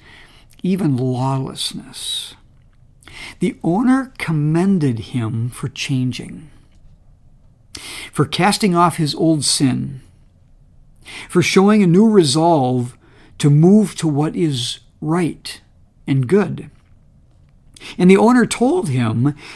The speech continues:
that in this life that allows us the freedom to make wrong and selfish decision after wrong and selfish decision all the time,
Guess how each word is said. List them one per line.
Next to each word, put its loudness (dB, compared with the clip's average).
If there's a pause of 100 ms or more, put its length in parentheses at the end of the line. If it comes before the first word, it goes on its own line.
that 2
in 4
this 2
life 0
that -2
allows 0
us -4
the -4
freedom 0
to -4
make 0 (260)
wrong 4
and -2
selfish -4 (240)
decision 2
after -4
wrong 0
and -2
selfish -4
decision 2
all 0
the -6
time, -4